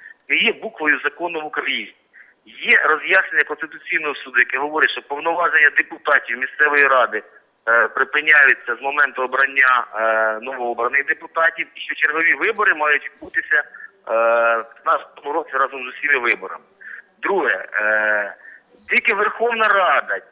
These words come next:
тільки виключно Верховна Рада, ані жоден суд, ані жодна, е, інша структура в Україні не може прийняти рішення про проведення дочасних виборів в місті Києві.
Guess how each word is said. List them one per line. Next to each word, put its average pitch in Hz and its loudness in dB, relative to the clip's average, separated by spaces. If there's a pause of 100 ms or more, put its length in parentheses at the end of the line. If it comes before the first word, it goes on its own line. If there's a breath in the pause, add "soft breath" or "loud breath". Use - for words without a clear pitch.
тільки 220 0 (320)
виключно - -8
Верховна 135 -4
Рада, 117 0
ані 143 0
жоден 175 -2 (140)
суд, 135 -10
ані 127 -4
жодна, 135 0
е, - -20 (280 loud breath)
інша 147 -6
структура 139 -6
в 110 -10
Україні 143 -2 (280 loud breath)
не 156 -2
може 165 0
прийняти 131 0
рішення 127 -14 (260)
про 120 -8
проведення 147 -2
дочасних 131 -2
виборів 143 -2
в - -16
місті 120 -12
Києві. 98 -20